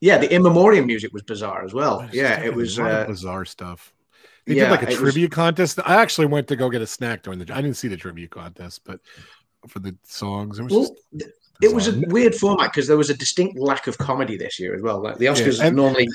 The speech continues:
Speaker 1: you know, is entertaining and, you know, they'll put on, uh,
Speaker 2: no
Speaker 1: musical
Speaker 2: songs,
Speaker 1: performances.
Speaker 2: no,
Speaker 1: Yeah,
Speaker 2: oh, they
Speaker 1: no,
Speaker 2: were all
Speaker 1: no,
Speaker 2: beforehand.
Speaker 1: no, no performances whatsoever, no songs, no, you know, so,
Speaker 2: Yeah.
Speaker 1: um, yeah, it was, it was bizarre. And,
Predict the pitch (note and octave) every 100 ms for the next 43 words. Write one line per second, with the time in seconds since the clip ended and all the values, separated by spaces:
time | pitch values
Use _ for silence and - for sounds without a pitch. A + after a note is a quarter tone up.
0 | - C#3 A#2+ B2 A#2+ B2+ B2+ B2+ C#3+ D#3
1 | D3+ C#3+ A#2+ A2+ C3 C3 A2+ A#2+ - B2
2 | B2 B2 C#3+ C#3+ D#3 E3 F#3 E3+ D#3 D3+
3 | D#3+ C#3 - - - _ _ _ - C3+
4 | E3 D3 D3 D3 C#3+ D#3 G3+ C3+ C3+ C3
5 | G3 C#3+ D#3 - - _ _ _ _ C#3+
6 | F3 F3 E3 E3+ D#3 D3 B2+ C#3 C3 B2+
7 | C3+ C3 B2+ - B2 B2 B2 A2+ A#2+ A#2
8 | A2+ A#2 C3 A#2+ G#2+ G#2 - G#2 G#2 G#2
9 | G#2 G#2 - _ - - - C#3 B2+ B2
10 | C3 C3 - - C#3+ C#3 B2+ B2 D#3 E3
11 | C3 A#2+ C3+